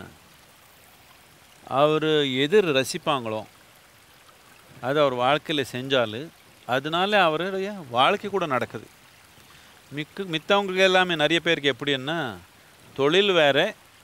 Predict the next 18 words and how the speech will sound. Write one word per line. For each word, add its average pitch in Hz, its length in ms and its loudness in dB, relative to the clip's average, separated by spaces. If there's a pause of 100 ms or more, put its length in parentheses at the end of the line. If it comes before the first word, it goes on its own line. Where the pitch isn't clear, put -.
(180)
அவர் 143 240 4
ரசிச்சது 147 460 -6
வேற. 101 160 -4 (1600)
இவருக்கு 208 380 0 (280)
ரசிச்சதே 185 500 4 (120)
தொழில். 170 280 2 (1700)
இந்த 156 140 -4 (100)
மாதிரி 208 200 6 (120)
ஒரு 185 140 2 (560)
மகத்தான 165 440 2 (120)
வாய்ப்பு 156 320 4
இருக்கிறப்போ, 117 480 -6 (540)
அதை 147 180 4
அவர் 165 180 6
ரசிக்காம 208 480 2 (300)
வெறும் 165 260 0
தொழில் 190 320 2
பண்ணா 143 240 -2